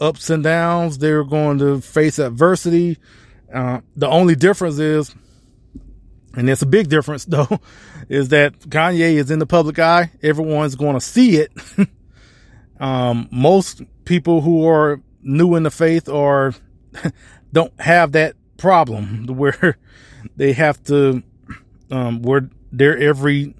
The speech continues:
word is gonna be dissected and everything that they do is gonna be <laughs> posted on social media a billion times. So that is a pressure that Kanye is gonna,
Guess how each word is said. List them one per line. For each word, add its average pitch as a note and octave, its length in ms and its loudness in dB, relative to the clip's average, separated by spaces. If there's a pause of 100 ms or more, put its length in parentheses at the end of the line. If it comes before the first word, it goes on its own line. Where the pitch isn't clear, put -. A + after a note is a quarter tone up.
(220)
word C#3+ 580 2
is B2 160 -4
gonna C#3 240 -2
be C#3 380 -2
dissected C3+ 840 -2
and A#2+ 140 -4
everything C#3+ 760 -2
that C3 140 -4
they C#3 240 -2 (420)
do D#3+ 300 4
is C#3 140 -2
gonna D3 260 -4
be C3+ 240 -4 (380)
<laughs> - 360 -18
posted F3 440 2
on C#3+ 460 -2 (260)
social E3 380 0
media D3+ 400 0 (420)
a C3+ 120 -6
billion C#3+ 500 0
times. B2+ 500 -6 (920)
So C#3+ 380 2 (480)
that E3 240 4
is F3 140 2
a D3 80 0
pressure D#3+ 460 -2
that C#3 260 -2 (260)
Kanye D#3 640 0
is B2 160 -2
gonna, C#3+ 300 -2